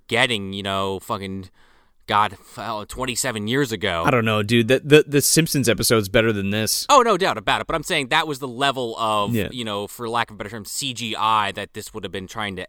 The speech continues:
Speaker 1: emulate.
Speaker 2: Right. For the budget, anyway.
Speaker 1: Yeah. I, I, I'm kinda curious to, uh, you know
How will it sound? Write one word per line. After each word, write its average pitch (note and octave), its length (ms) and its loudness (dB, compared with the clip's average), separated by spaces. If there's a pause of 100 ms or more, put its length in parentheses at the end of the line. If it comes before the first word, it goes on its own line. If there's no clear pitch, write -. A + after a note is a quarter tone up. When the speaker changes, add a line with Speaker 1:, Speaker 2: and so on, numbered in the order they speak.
Speaker 1:
emulate. F2+ 580 -6
Speaker 2:
Right. A2 600 0 (100)
For - 160 4
the D#3 120 8
budget, A#2 340 2
anyway. G2 400 -2
Speaker 1:
Yeah. G2+ 460 -2 (100)
I, C#3+ 180 -10
I, F#3 300 2 (400)
I'm F3 100 -4
kinda C#4 300 2
curious B3 320 -6 (120)
to, G3+ 360 -2
uh, C3 220 2
you B2+ 160 -4
know B2 160 -4